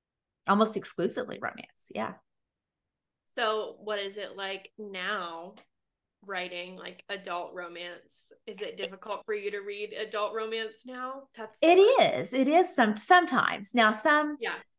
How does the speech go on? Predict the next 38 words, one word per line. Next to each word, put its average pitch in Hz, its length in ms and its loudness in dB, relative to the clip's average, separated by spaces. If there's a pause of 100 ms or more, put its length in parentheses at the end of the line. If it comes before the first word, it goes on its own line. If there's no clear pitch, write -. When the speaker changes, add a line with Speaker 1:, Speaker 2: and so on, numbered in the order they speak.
(180)
Speaker 1:
uh, 403 240 8 (120)
more 285 380 4
than 320 160 -2
anything, 226 800 0 (100)
it's - 800 0
that 196 200 6
I, 180 340 4 (120)
I 180 100 2
just 196 340 -6
can't - 220 -4
turn 180 200 -2
off 170 200 0
my 165 80 -2
internal 156 460 -4
editor 269 500 -2 (300)
when 196 180 6
I'm 175 160 2
reading, 170 380 -2
and 180 80 0
I'm 170 80 -2
like, 170 180 -2
"Oh 190 160 2
no, 175 160 0
they 165 80 -4
should 175 180 -8
have 165 80 -6
done 165 140 -4
that, 160 220 -4
and 175 80 -10
they 165 40 -8
should 175 200 -8
have 165 100 -6
done 156 160 -6
this, 156 240 -6
and - 100 -10
they 143 40 -12
should 175 180 -8
have, 165 100 -8